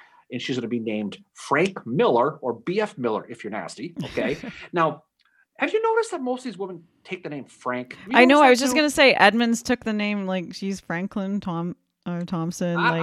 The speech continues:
Speaker 1: I
Speaker 2: it's
Speaker 1: don't,
Speaker 2: just,
Speaker 1: I
Speaker 2: I don't
Speaker 1: don't
Speaker 2: know,
Speaker 1: know
Speaker 2: maybe it was a
Speaker 1: secret
Speaker 2: common name.
Speaker 1: code. I don't,
Speaker 2: I don't know.
Speaker 1: yeah, I don't know how it
Speaker 2: Well,
Speaker 1: was.
Speaker 2: I was gonna say the
Speaker 1: But
Speaker 2: other
Speaker 1: whatever.
Speaker 2: similarity between Ed-, or, um, Quinn and Edmonds is that they are both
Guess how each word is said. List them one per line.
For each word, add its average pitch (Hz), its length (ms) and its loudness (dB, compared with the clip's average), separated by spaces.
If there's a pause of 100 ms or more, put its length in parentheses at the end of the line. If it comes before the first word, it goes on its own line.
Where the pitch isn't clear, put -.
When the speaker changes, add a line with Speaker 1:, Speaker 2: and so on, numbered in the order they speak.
Speaker 1:
I 196 60 0
Speaker 2:
it's 190 100 0
Speaker 1:
don't, 208 80 6
Speaker 2:
just, 202 100 2
Speaker 1:
I - 40 2
Speaker 2:
I - 20 2
don't 196 100 8
Speaker 1:
don't 220 80 4
Speaker 2:
know, 202 60 6
Speaker 1:
know 185 60 4
Speaker 2:
maybe 208 180 6
it - 20 8
was 262 120 8
a - 20 6
Speaker 1:
secret 180 100 2
Speaker 2:
common 190 300 4
name. 180 180 4
Speaker 1:
code. 127 160 0
I 123 100 -2
don't, 120 120 -8 (320)
Speaker 2:
I 185 60 -4
don't 180 80 -2
know. 170 80 -4
Speaker 1:
yeah, 101 80 -6
I 104 40 -8
don't - 80 -10
know - 60 -8
how 214 100 -6
it - 40 -8
Speaker 2:
Well, 220 100 -4
Speaker 1:
was. - 180 -12 (1400)
Speaker 2:
I 180 40 -2
was 190 100 -2
gonna 208 120 -2
say 208 120 -2
the 180 100 -4
Speaker 1:
But 156 60 4
Speaker 2:
other - 80 2
Speaker 1:
whatever. 339 140 4
Speaker 2:
similarity 196 580 2
between 160 480 -6
Ed-, - 220 -8 (100)
or, 156 260 -6 (220)
um, 143 440 -6 (280)
Quinn 160 300 -4
and 147 160 -2
Edmonds 143 460 -4
is 151 200 -6
that 139 200 -6
they 160 180 -4
are 143 140 -6
both 139 200 -8